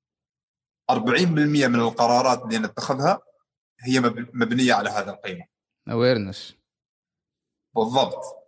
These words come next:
Speaker 1: أربعين بالمية نسبة جدا كبيرة. بعدها التأثير. أنا
Speaker 2: مم.
Speaker 1: شخص أريد أكون شخص مؤثر، لأني أؤمن إذا ما كنت شخص مؤثر بتكون شخص متأثر.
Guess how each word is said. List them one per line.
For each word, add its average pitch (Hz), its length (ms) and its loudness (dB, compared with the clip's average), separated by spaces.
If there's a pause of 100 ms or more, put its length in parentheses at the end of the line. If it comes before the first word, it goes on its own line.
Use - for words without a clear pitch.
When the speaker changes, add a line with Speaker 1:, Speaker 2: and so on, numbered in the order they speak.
(380)
Speaker 1:
أربعين 107 320 2
بالمية 117 280 2
نسبة 113 240 -2
جدا 117 220 0
كبيرة. 92 400 -10 (1120)
بعدها 160 500 2 (920)
التأثير. 110 520 -2 (1160)
أنا 180 120 4
Speaker 2:
مم. 240 80 2
Speaker 1:
شخص 202 240 0
أريد 165 160 0
أكون 147 200 -4
شخص 107 260 -6
مؤثر، 98 440 -6 (120)
لأني 139 260 0
أؤمن 147 340 0
إذا 123 140 2
ما 135 140 2
كنت 151 240 -4
شخص - 280 -6
مؤثر 185 380 0
بتكون 127 300 -6
شخص - 260 -4
متأثر. 123 560 -2